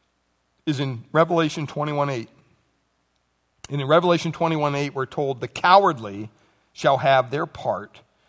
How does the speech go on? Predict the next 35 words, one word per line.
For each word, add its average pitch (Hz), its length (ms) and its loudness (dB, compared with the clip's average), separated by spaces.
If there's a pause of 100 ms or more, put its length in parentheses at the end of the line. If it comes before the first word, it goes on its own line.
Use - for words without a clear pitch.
(160)
in 131 160 -8
the 110 60 -6
lake 131 360 -8
which 117 240 -14
burns 123 480 -6
with 104 180 -14 (140)
fire 120 400 -8
and 98 160 -14
brimstone." 110 600 -16 (2000)
Same 151 280 -4
word. 151 340 -4 (360)
It's - 80 -16
the 156 60 -4
only 156 140 0
other 143 100 -2
place 143 260 -4
it's - 120 -18
found 147 240 2
in 117 40 -8
the 120 60 -8
New 127 60 -10
Testament. 127 480 -4 (1400)
And 139 100 -4
look 226 140 2
at 190 80 -2
what 160 100 -4
Jesus 165 340 -4
says 175 240 0
about 131 240 -2
the 139 60 -14
cause 156 340 4
of 123 120 -12
their 127 140 -4
sinful 143 380 -6
condition. 110 600 -8